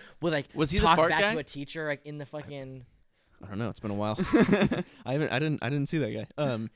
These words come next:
Speaker 3: he wasn't, like, I wouldn't say, like, a Karen, but he
Speaker 1: Uh-huh.
Speaker 3: was wearing, like, sunglasses. So I was like, "Okay, check."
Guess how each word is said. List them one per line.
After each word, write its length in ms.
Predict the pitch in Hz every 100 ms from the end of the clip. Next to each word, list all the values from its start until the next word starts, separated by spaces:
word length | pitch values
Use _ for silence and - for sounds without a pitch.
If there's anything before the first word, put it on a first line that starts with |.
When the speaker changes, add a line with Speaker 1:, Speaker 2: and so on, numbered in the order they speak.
| _
Speaker 3:
he 100 | -
wasn't, 240 | 247 302 220
like, 240 | 151 - _ _ _ _ _
I 60 | 156
wouldn't 180 | 165 165
say, 100 | 151
like, 140 | 131
a 40 | 107
Karen, 480 | - 113 127 175 175 _ _ _ _ -
but 80 | 151
he 40 |
Speaker 1:
Uh-huh. 80 | -
Speaker 3:
was 120 | 135 143
wearing, 180 | 190
like, 160 | 170 131
sunglasses. 800 | - 113 104 104 104 117 107 104
So 100 | 95
I 20 |
was 100 | 98
like, 160 | 101 - 104
"Okay, 220 | 98 90
check." 420 | - 104 98 -